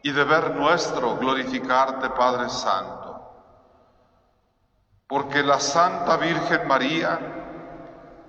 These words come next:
participando de modo admirable en el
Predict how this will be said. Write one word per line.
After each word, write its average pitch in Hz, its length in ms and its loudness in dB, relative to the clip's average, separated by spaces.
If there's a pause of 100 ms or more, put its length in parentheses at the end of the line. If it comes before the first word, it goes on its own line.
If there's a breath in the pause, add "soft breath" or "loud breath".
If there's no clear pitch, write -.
(180)
participando 156 960 2
de 156 100 4
modo 160 380 2
admirable 147 680 4
en 135 140 -2
el 131 100 -2